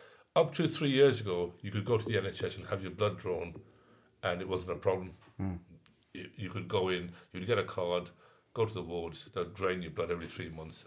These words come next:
Speaker 1: and you were great. Now they don't do this. So now they'll take you off the testosterone.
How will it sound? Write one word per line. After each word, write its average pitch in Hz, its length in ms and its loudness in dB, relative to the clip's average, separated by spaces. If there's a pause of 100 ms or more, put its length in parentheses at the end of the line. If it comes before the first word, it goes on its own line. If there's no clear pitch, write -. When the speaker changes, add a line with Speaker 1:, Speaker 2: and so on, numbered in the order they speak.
Speaker 1:
and 95 100 0
you 92 100 -6
were 90 100 0
great. 95 420 -2 (500)
Now 135 400 8
they 110 120 4
don't 113 240 2
do 110 180 2
this. 113 400 -2 (500)
So 110 60 2
now 113 300 8
they'll 113 160 8
take 110 340 0
you 104 120 0
off 110 220 6
the 120 80 6
testosterone. 92 800 0